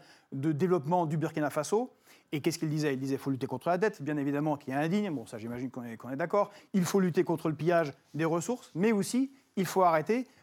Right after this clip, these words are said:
de prendre tous les cerveaux. » Or, vous, ce que vous proposez, c'est effectivement, c'est une chance pour la France.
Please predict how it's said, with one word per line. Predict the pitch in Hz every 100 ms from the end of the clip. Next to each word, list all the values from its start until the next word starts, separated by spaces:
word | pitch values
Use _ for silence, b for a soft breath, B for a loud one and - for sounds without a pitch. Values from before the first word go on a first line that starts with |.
| b
de | 135
prendre | 196 - 220 175
tous | 160 190
les |
cerveaux. » | 175 165 156 156 151
Or, | 151 170
vous, | 254 269
ce | -
que |
vous | 151
proposez, | 156 139 185 277 b b b
c'est | - 156
effectivement, | 151 185 254 330 294
c'est | 160 -
une | 202
chance | 277 277 -
pour | 175
la |
France. | 156 170 143 -